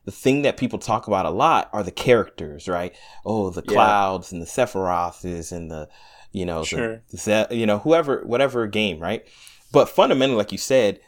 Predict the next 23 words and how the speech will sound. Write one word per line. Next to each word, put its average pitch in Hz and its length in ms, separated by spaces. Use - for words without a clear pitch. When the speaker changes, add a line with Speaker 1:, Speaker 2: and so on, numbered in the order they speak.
Speaker 1:
back 117 220
in 110 60
the 95 80
day, 139 260
it - 80
was 110 160
like, 92 240
"Okay, 107 200
first 160 400
we 113 80
need 123 140
to 113 60
make 104 160
a 92 60
game 98 420
that 92 120
can 85 220
run 110 200
on 101 180
this 82 120
system, 78 520
<laughs> - 180
that, 123 420